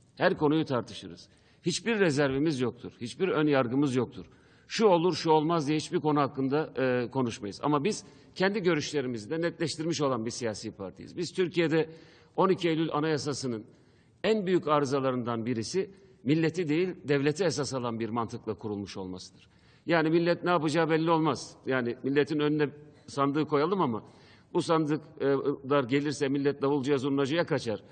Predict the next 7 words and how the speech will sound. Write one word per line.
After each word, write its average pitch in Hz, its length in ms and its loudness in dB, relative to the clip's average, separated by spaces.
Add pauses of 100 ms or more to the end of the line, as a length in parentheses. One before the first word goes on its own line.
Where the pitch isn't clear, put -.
(260)
Onun 180 160 4
için 175 260 0
bunu 170 200 2
garanti 175 380 2
altına 147 300 2
alalım 123 400 -2
diye 160 220 -2